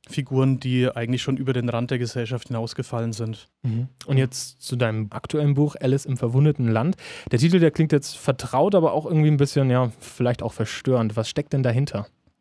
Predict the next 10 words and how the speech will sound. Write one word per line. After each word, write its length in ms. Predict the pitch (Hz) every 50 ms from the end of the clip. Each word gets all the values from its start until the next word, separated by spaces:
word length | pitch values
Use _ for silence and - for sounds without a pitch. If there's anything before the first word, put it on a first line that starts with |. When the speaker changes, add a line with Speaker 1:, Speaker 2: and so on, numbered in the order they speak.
| - - _
Speaker 1:
Ich 160 | 139 120 -
hab 140 | 131 - 165
mir 120 | 151 147
die 300 | 131 143 139 139 139 135
bekannte 720 | 131 135 127 - - 127 123 135 135 - 147 139 139 135 127 - - - - _ _
Geschichte 400 | - 131 - 165 - - - -
Alice 180 | 143 143 139
im 120 | 131 127 123
Wunderland 420 | 127 147 180 185 170 170 165 160
vorgenommen 540 | - - 147 147 160 156 151 151 151 165 170